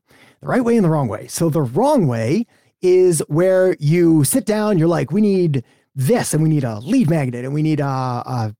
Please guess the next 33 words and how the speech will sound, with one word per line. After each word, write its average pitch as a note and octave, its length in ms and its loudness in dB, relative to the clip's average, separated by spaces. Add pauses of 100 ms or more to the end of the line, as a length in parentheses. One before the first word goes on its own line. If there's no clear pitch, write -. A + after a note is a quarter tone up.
landing A3 320 0
page F3 220 2
that D3+ 80 0
looks D3+ 180 -4
like C3+ 140 -4
this, A#2+ 160 -6
and B2 80 -4
we C#3+ 60 0
need D#3 140 0
this, C4 260 0
and D3+ 80 0
we D3+ 80 0
need C#3+ 200 0
that, A#3 240 0
and D3 220 0
maybe G#3+ 120 0
we'll A3+ 120 2
do G3+ 140 2
a E3+ 60 2
webinar, G3+ 480 2
and C#3+ 100 0
we'll D3+ 80 2
do G3 160 2
a F#3+ 60 0
V A#3+ 160 2
S C4+ 220 0
L," A3+ 460 2
and, C#3 180 0
and D#3+ 120 0
all A#3 200 2
of E3+ 80 -2
those F#3+ 180 0
things. - 300 -10